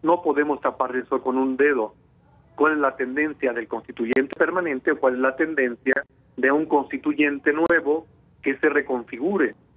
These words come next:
Entonces creo, eh, que, eh, dicen los teóricos, eh, el gran reto del constitucionalismo es decir, cómo, eh, en verdad se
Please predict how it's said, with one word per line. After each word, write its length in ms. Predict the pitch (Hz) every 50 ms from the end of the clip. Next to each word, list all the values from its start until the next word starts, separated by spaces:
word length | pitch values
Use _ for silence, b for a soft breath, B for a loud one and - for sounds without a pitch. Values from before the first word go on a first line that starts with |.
| _ _
Entonces 360 | _ - 123 120 - 139 127 -
creo, 540 | - - 165 190 202 196 190 175 - - 127
eh, 400 | - 139 131 123 123 123 127 131 - - - _ _ - - _ _
que, 720 | - 143 151 160 170 180 175 156 139 135 131 127 120 120
eh, 60 | 120 - _ _ _ _ _ _ _ _ _ _ _ - - - - - -
dicen 300 | - 139 131 123 - 131
los 140 | 127 120 -
teóricos, 560 | - 151 147 147 143 143 - - 143 143 143 117 -
eh, 180 | 135 127 - - B B B B -
el 120 | 131 123
gran 220 | 131 139 156 156
reto 380 | 143 139 156 170 170 170 - 143
del 160 | 127 131 120
constitucionalismo 840 | - 131 123 123 - 127 - - - 127 123 123 135 147 147 156 151
es 80 | 143
decir, 400 | 143 139 135 - 160 160 165 147 - - - - - - -
cómo, 560 | - 170 170 190 196 180 160 156 160 165 - - -
eh, 340 | 135 131 123 120 120 117 - - _ _ _ _ _
en 180 | 139 135 131 127
verdad 520 | 123 123 123 123 135 147 160 170 175 170 - - _ _ -
se 200 | 135 123 123